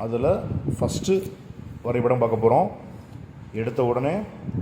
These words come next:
இந்த கீழே கார்னருக்கு போயிடுங்க. இந்த குட்டி குட்டி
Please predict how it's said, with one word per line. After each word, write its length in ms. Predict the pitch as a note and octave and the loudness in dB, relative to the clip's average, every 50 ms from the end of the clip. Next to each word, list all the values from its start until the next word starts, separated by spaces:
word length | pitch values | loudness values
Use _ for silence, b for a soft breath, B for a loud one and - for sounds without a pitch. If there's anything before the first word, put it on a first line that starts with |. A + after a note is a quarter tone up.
| - - - - - - - | -2 -2 -4 -4 -4 -4 -4
இந்த 140 | A#2 A#2+ A2+ - - | -2 -2 -4 -2 -2
கீழே 300 | D3 D#3+ E3+ F3 - D3 - A#2+ | 0 0 2 4 2 2 4 6
கார்னருக்கு 460 | A#2 A#2+ B2 B2+ B2+ A#2 G2+ A2 A2 | 6 6 6 4 2 2 2 0 0
போயிடுங்க. 300 | A#2+ A2+ A2+ A2 A#2 C3 E3 G3+ - - - - - - - - - - - - - - - - - - - | 0 0 0 2 2 2 0 0 -4 -6 -10 -12 -12 -12 -10 -12 -12 -12 -12 -20 -20 -20 -20 -20 -20 -20 -14
இந்த 120 | - B2+ - | -12 -10 -8
குட்டி 180 | D3+ C#3+ - F3 | -6 -6 -4 -4
குட்டி 200 | F3 D#3+ D3+ | -2 -2 -2